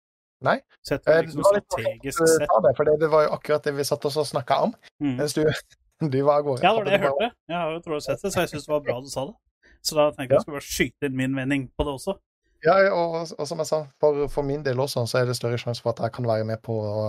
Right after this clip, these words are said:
Speaker 1: eh, Day One,
Speaker 2: Mm.
Speaker 1: eh, når det kommer, eh, litt, eh, litt
Speaker 2: Håper
Speaker 1: ut
Speaker 2: det
Speaker 1: på
Speaker 2: kommer
Speaker 1: høsten.
Speaker 2: på tirsdag, torsdag eller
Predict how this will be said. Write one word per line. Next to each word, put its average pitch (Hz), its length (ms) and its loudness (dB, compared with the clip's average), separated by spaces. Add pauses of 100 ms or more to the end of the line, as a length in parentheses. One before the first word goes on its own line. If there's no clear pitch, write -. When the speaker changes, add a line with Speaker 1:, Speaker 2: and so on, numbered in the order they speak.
Speaker 1:
eh, 107 300 -4
Day 107 140 -6
One, 123 220 -6 (480)
Speaker 2:
Mm. 180 100 -8
Speaker 1:
eh, 110 360 -4 (320)
når 113 100 -2
det 107 100 -6
kommer, 104 320 -6
eh, 110 360 -10
litt, - 320 -12
eh, 104 240 -8
litt 107 100 -12
Speaker 2:
Håper 113 120 -8
Speaker 1:
ut 107 40 -10
Speaker 2:
det 107 80 -8
Speaker 1:
på - 0 -
Speaker 2:
kommer 107 160 -6
Speaker 1:
høsten. - 180 -10
Speaker 2:
på - 40 -18
tirsdag, 110 320 -12
torsdag 110 240 -14
eller 110 260 -14